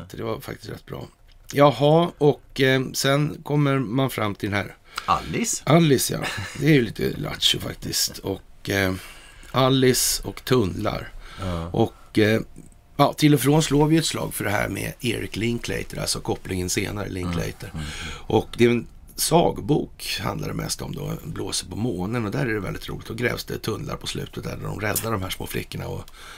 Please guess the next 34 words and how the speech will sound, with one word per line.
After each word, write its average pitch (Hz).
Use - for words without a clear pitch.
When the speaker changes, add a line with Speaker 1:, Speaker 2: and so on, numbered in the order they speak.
Speaker 1:
pappan -
då, 52
som -
har, -
sitter -
fängslade -
hos 98
den 101
grymme 101
diktatorn -
då. 92
Och 90
sen 110
är 123
tongångarna, 127
alltså, 107
den 135
som 113
klarar 123
av 107
att 131
göra 143
lite 101
associationer 95
kommer 98
ju -
se 107
att -
det -
är 92
ju -
fantastiskt -
här, -
alltså, 85